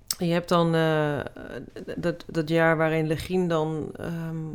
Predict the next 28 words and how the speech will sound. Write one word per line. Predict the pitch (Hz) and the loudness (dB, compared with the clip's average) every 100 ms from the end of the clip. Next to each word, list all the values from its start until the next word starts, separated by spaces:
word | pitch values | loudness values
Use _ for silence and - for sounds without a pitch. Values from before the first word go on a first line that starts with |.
| - | -10
op | - | -8
zoek | - 165 | -6 -6
gaat | - 165 156 | -2 -2 -2
naar, | 156 147 147 147 143 - | -2 -2 -2 -2 -4 -4
hè, | 190 226 95 151 | -2 0 -2 -4
de, | 139 139 151 - 71 - | -4 -4 -4 -6 -8 -12
of | - - | -12 -10
hulp | - 147 160 - | -6 -4 -4 -6
zoekt | 156 - | -8 -6
voor | 151 147 | -6 -4
haar | 143 151 170 180 | -4 -4 -4 -6
vraagstukken. | - 165 170 175 - 185 196 226 - - - - - - - | -6 -2 -2 -4 -6 -4 -4 -4 -8 -14 -14 -16 -18 -20 -6
Ehm, | 170 165 160 160 160 160 160 175 - - - - - - - - - - - | 0 2 2 0 0 -2 -2 -4 -8 -12 -18 -18 -20 -20 -20 -20 -20 -20 -8
was | - - 175 | -2 2 2
het | 185 | 2
voor | 196 | 4
jou | 180 180 - | 6 6 2
gelijk | 175 180 165 | 0 2 4
duidelijk | 170 180 180 | 6 6 6
dat | 170 170 | 2 4
jij | 165 | 4
dan | 165 165 | 4 2
die | 170 | 2
ondersteunende | 170 165 151 170 165 160 | 2 0 0 0 2 2
rol, | 156 156 190 214 220 | 2 2 2 2 2
eh, | 202 202 196 67 | 2 2 2 0
zou | 170 160 180 185 | -2 0 0 0
gaan | - 185 180 175 | -2 -4 -2 -6